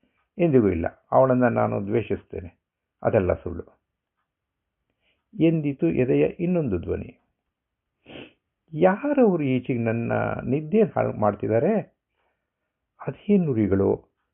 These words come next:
ಅವೆಲ್ಲ ನನಗೆ ಚಿರಪರಿಚಿತ. ಅವಳು ಯಾರು? ನಂದಿನಿ, ನನ್ನ ನಂದಿನಿ.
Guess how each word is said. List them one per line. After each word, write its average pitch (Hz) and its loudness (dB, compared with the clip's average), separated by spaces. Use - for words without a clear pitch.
ಅವೆಲ್ಲ 175 4
ನನಗೆ 160 -2
ಚಿರಪರಿಚಿತ. 101 0
ಅವಳು 185 4
ಯಾರು? 156 0
ನಂದಿನಿ, 185 0
ನನ್ನ 160 0
ನಂದಿನಿ. 135 -2